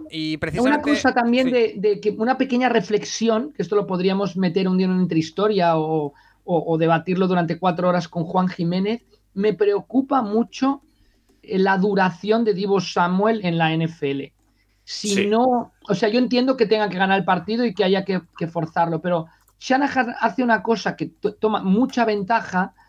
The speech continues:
Speaker 2: de la inercia, de la velocidad del jugador. O sea, siempre reciben la pelota en un pitch, en un pase,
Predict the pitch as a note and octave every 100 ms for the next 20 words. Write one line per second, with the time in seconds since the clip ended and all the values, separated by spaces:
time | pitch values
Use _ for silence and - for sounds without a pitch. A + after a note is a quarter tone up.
0 | _ _ - E3+ F#3 F#3 F#3 F#3+ A3+ C4+
1 | F#3+ E3+ E3 E3 E3 E3 G#3+ A3 G#3 F#3+
2 | F#3 A#3+ F#3 E3+ F3 - A3 A#3 G#3 F#3+
3 | - A3+ A3 G#3+ G#3 G#3+ F#3 E3+ F#3 F#3
4 | E3+ B3+ C4 - - F#3+ G3 G#3 G3+ G#3+
5 | A#3